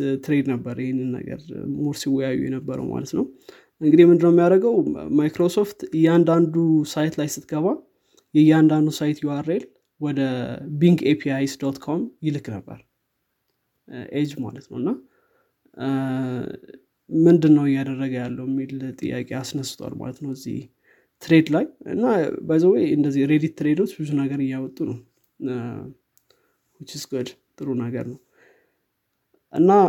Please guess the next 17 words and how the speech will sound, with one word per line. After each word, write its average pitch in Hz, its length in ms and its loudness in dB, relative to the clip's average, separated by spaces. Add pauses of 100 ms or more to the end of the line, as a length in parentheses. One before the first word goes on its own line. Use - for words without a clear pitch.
(240)
አ፣ 160 120 2 (760)
ወደ 165 220 4
ቢንግስ 165 300 4
ኤ 156 100 4
ፒ 156 220 0
አይ 143 160 0 (960)
ዩ 165 120 -2
አር 151 180 2
ኤሎችን፣ 147 540 2 (500)
አም፣ 127 420 -6 (1200)
ይልካል። 156 460 4 (580)
እንግዲህ 160 240 0
The 151 160 2
Verge 160 360 4 (320)
ባወጣው፣ 147 560 -4 (800)
አ፣ 120 80 -10 (300)
ዜና 147 260 2